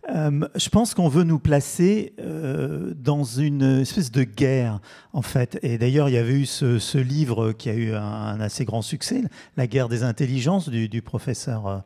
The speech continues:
euh, Alexandre. Euh, bon, et, et le, le champion du monde du jeu de Go, il a, il est justement, ce qui lui est arrivé avec AlphaGo lui a fait prendre conscience que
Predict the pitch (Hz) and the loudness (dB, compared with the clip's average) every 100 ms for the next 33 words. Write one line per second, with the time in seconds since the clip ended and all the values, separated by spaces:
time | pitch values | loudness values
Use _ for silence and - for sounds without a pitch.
0 | - - - _ - 107 101 107 - 185 | -12 -20 -20 _ -8 -6 -6 -6 -2 -2
1 | 196 196 - _ _ - 123 120 120 117 | 0 -4 -10 _ _ -2 0 2 2 0
2 | 117 120 143 - - - 139 - _ _ | 0 -4 -6 -8 -10 -2 -2 -2 _ _
3 | _ _ _ _ _ - 180 170 - 156 | _ _ _ _ _ -2 0 0 2 0
4 | 151 - 156 170 165 - - - - _ | 0 -2 2 6 6 4 -2 -10 -18 _
5 | 254 214 156 - 196 - 214 185 175 185 | -10 0 0 2 0 2 2 2 2 0
6 | 160 143 127 120 113 160 277 - _ - | 0 0 0 0 2 2 0 -8 _ -20
7 | _ _ _ _ _ _ 180 165 165 208 | _ _ _ _ _ _ 0 2 0 0
8 | 160 160 175 208 - 180 214 269 - - | 2 4 2 0 -2 0 0 -2 -6 -18
9 | _ _ _ _ - - - 202 214 185 | _ _ _ _ -12 -10 -4 -2 2 2
10 | 190 165 165 139 165 135 117 - 135 120 | 4 2 2 2 2 2 2 2 2 0
11 | - 131 120 151 254 - - - _ 139 | 0 0 2 2 0 -6 -20 -20 _ 0
12 | 151 143 - 151 147 - - 208 214 180 | 2 2 2 2 0 -6 0 2 2 -2
13 | 156 - 196 220 - - 139 | -2 -2 -2 -2 -6 0 0